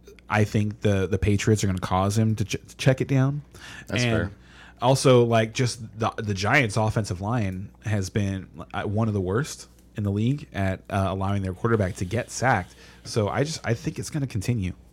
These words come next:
Speaker 1: Like, I think it's gonna be, it might be like Rachaad White, where you just kinda close your eyes and
Speaker 2: <laughs>
Speaker 1: yeah, he, yeah, he got sixteen points again.
Speaker 2: Weird, yeah.
Speaker 1: You know, but, uh, like, I, I don't expect two touchdowns.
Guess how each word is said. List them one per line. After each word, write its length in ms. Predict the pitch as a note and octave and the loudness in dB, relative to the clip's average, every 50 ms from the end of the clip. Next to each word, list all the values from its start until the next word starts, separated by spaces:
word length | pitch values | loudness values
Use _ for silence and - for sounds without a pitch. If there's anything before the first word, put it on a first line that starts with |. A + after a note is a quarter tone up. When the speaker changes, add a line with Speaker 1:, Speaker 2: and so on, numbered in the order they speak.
| - - - - | -20 -20 -16 -8
Speaker 1:
Like, 180 | - G2 G2+ - | -4 -2 0 0
I 60 | G#2 | 0
think 240 | G2 - A2 A2 B2 | 0 0 0 0 0
it's 160 | A#2+ A2 - | -2 -2 -2
gonna 240 | - A#2+ A#2 A#2 A2+ | -2 -2 0 0 2
be, 360 | G#2 A2+ A2+ G#2+ G#2 G#2 G2 - - - - - | 2 2 2 4 2 0 -2 -4 -10 -20 -8 -2
it 160 | - - - | -2 -2 0
might 200 | B2 B2 C3 - | 0 -2 -2 0
be 120 | B2 B2+ C3 | 0 2 2
like 200 | B2 B2 A#2+ - | 2 0 0 -2
Rachaad 340 | B2 A2+ - C3 B2 A#2+ | -2 0 2 2 2 2
White, 400 | A2+ G#2+ G2+ A2+ C#3+ E3 - - - - - - - - _ | 0 0 -2 -2 -4 -4 -6 -12 -18 -20 -20 -20 -20 -16 _
where 140 | - A#2+ B2 | -4 -4 -2
you 80 | A#2 | -2
just 180 | G#2+ A#2+ A2+ - | -2 -4 -4 -2
kinda 240 | B2+ A#2 A2+ G#2+ G2 - - - - | -2 -2 -2 -4 -6 -10 -16 -20 -20
close 320 | - - C3+ A#2 A#2 A2+ G#2+ | -12 -8 -6 -6 -6 -6 -6
your 120 | A2+ A2 G#2+ | -6 -6 -4
eyes 360 | G#2+ A2+ A#2+ B2+ C#3+ C#3 A#2+ | -4 -4 -4 -4 -4 -6 -6
and 140 | A2 G#2+ G#2+ | -4 -2 -2
Speaker 2:
<laughs> 180 | G#2+ F#2 - B2+ | -2 -2 0 0
Speaker 1:
yeah, 760 | A2+ E2+ F2+ - G#2+ - - - - - - - - - G3+ G#3+ | 0 2 0 -2 -4 -4 -4 -6 -12 -12 -12 -14 -16 -14 -12 -12
he, 160 | G#3+ G3+ G3 F3+ - D3+ F3 | -12 -12 -12 -14 -14 -12 -10
yeah, 100 | F3+ F#3 | -10 -10
he 120 | F#3+ F3+ E3+ | -10 -12 -12
got 200 | - F3 E3+ - | -14 -14 -16 -16
sixteen 380 | - F3 - - - D#3+ D#3+ D#3+ | -16 -16 -16 -16 -18 -18 -18 -16
points 280 | C#3+ - F3 E3+ - - | -16 -16 -14 -12 -12 -10
again. 260 | A2 G#2+ G#2+ G#2+ A2+ B2 - - - - - - - - | -10 -8 -8 -10 -10 -12 -16 -20 -20 -20 -20 -18 -14 -6
Speaker 2:
Weird, 420 | F#2+ A2 B2 A#2+ A#2 A#2 A2 G2 F#2 F2 - - | 0 2 4 4 4 2 2 0 -4 -8 -8 -4
yeah. 240 | - E2+ E2 D#2+ D#2+ - - - - - | -2 -2 -2 -2 -4 -6 -12 -18 -20 -10
Speaker 1:
You 140 | - C3 A#2 | -4 0 2
know, 240 | G#2+ G#2 G#2 A2+ B2 - - - - - - - - - | 2 2 2 0 -2 -4 -10 -20 -20 -20 -20 -20 -16 -4
but, 300 | - A2+ B2 A#2+ A2+ A2+ - | 2 4 4 4 4 2 0
uh, 360 | G#2 A2 G#2+ G#2 G2+ F#2+ E2 G2 | 0 0 0 0 0 -2 -2 -2
like, 220 | A2+ A2 G#2+ C2 - - - - - | -2 -2 -2 -4 -8 -12 -12 -10 -8
I, 240 | - - - A#2+ A#2+ | -8 -8 -8 -8 -8
I 40 | - | -4
don't 180 | B2+ C3 - A#2 | -2 -2 -2 -2
expect 260 | A2 - - A#2 - | -2 -4 -6 -6 -6
two 60 | - G#2+ | -8 -6
touchdowns. 600 | - A#2+ A2+ - - G#2+ G2 G2 G2 - - | -4 -4 -4 -2 -2 -4 -4 -4 -6 -8 -12